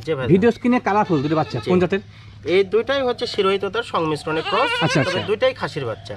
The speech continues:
Speaker 2: খাসির বাচ্চা?
Speaker 1: জি, জি, জি,
Speaker 2: আচ্ছা,
Speaker 1: জি।
Speaker 2: এগুলো বর্তমান বয়স কেমন চলে?
Speaker 1: এগুলা তিন মাসের মতো।
Speaker 2: ও, মানে বয়সের
Speaker 1: দুই
Speaker 2: দিকে
Speaker 1: চার দিন
Speaker 2: একটু কম
Speaker 1: কমে
Speaker 2: এগুলো।
Speaker 1: জি, জি, জি,
Speaker 2: আচ্ছা,
Speaker 1: জি।
Speaker 2: আচ্ছা।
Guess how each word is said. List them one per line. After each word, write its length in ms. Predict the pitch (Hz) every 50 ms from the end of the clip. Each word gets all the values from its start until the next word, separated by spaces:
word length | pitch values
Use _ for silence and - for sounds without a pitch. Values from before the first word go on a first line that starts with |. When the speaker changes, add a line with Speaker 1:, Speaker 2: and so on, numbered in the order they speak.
| 95
Speaker 2:
খাসির 280 | - 196 190 196 202 175
বাচ্চা? 280 | 151 135 - - - 113
Speaker 1:
জি, 140 | 104 131
জি, 60 | 139 123
জি, 100 | 113 107
Speaker 2:
আচ্ছা, 180 | 120 117 101 95
Speaker 1:
জি। 40 | -
Speaker 2:
এগুলো 160 | 147 151 175 170
বর্তমান 200 | 175 - 180 170
বয়স 120 | 170 160 -
কেমন 140 | 175 165 151
চলে? 160 | 143 151 160 185 -
Speaker 1:
এগুলা 240 | 190 208 226 262 262
তিন 200 | - - 254 233
মাসের 280 | 202 175 143 - 123 117
মতো। 240 | 113 104 - - 104 104 -
Speaker 2:
ও, 60 | 156 147 135
মানে 180 | 131 156 190 214 214
বয়সের 280 | 185 214 208 - 233 208
Speaker 1:
দুই 80 | 226
Speaker 2:
দিকে 80 | 214 240
Speaker 1:
চার 80 | -
দিন 80 | 285 226
Speaker 2:
একটু 120 | 190 233
কম 100 | - 202
Speaker 1:
কমে 100 | 175 165 156
Speaker 2:
এগুলো। 200 | 143 139 123 113
Speaker 1:
জি, 100 | 110 -
জি, 60 | -
জি, 80 | - 127 117
Speaker 2:
আচ্ছা, 220 | 143 - - 135
Speaker 1:
জি। 40 | 120
Speaker 2:
আচ্ছা। 200 | 110 - -